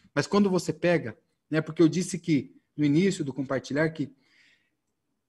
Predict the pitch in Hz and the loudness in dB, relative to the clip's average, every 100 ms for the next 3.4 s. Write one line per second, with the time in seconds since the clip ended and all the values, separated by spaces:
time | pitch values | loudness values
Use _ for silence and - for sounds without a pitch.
0 | _ _ _ _ - 127 160 180 196 165 | _ _ _ _ -10 2 2 2 2 6
1 | 185 185 180 185 214 214 202 220 190 240 | 6 4 0 4 4 4 2 4 6 6
2 | 233 175 160 151 139 127 113 - - 127 | 6 2 2 2 4 2 -2 -10 -6 -4
3 | 120 98 - - | -2 -4 -10 -20